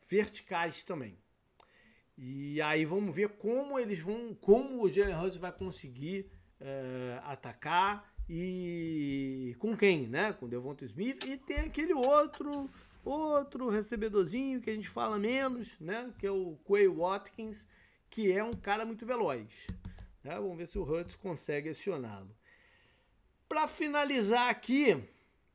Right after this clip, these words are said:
eu queria ver o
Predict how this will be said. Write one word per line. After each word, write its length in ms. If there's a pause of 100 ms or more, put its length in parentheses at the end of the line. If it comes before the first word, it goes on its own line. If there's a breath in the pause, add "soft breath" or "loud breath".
(500)
eu 320 (160)
queria 680
ver 480
o 1160